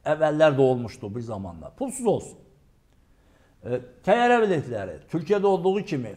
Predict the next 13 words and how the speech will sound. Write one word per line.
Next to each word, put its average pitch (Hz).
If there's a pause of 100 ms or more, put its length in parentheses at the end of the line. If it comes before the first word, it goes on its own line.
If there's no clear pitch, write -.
(120)
müəyyən 185
güzəştlər 170
həyata 127
keçirilsin. - (920)
E, 123 (360)
muzeylərə 214
giriş. 165
Mən 185 (420)
Musavat, 170 (560)
Yeni 151
Musavatın 156
kartı 151
ilə 139